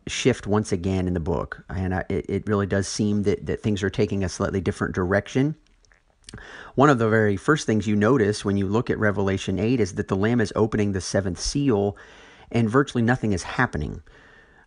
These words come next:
um, except there's this silence, and then seven trumpets are introduced, and we're gonna f-, see what those trumpets consist of, um, from Revelation eight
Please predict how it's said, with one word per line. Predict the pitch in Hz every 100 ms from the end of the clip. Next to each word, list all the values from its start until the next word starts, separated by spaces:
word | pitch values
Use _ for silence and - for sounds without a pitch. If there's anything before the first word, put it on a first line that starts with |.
| -
um, | 101 95 92 -
except | 107 - - 156 98 - -
there's | 98 104 95
this | 104 92
silence, | - 135 143 87 98 - - -
and | 107 104
then | 101
seven | - 123 110
trumpets | 92 - 131 92 78 -
are | 85
introduced, | 85 82 85 78 71 76 -
and | 92 104
we're | 107
gonna | 95
f-, | - - -
see | - - 185 165
what | 98 92
those | 95 90
trumpets | - 95 95 -
consist | - 85 - 147 -
of, | 71 69 101 - - -
um, | - 82 82
from | - 85
Revelation | 90 87 87 85 -
eight | 98 95 -